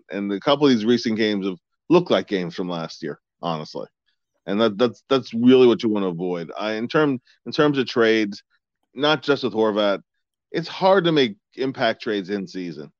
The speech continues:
Um, mostly what you see is, is rentals close to the deadline.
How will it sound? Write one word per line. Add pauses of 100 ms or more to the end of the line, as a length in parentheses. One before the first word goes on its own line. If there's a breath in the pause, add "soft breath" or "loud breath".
(380)
Um, (440 soft breath)
mostly
what
you
see
is,
is
rentals
close
to
the
deadline.